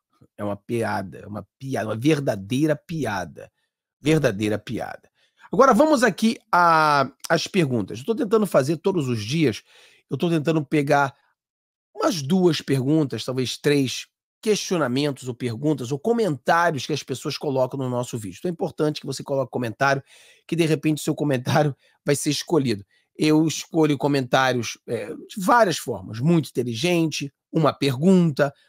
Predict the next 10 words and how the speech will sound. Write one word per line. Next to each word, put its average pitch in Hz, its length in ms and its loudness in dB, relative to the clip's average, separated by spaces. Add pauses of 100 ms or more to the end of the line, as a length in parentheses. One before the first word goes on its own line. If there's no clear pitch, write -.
(160)
um 170 140 0
comentário 135 520 2
muito 131 280 0
idiota, 139 640 4 (320)
eu 185 120 4
pego 165 300 0
de 147 60 -6
várias 147 280 0
formas, - 420 -12
né? 104 160 -10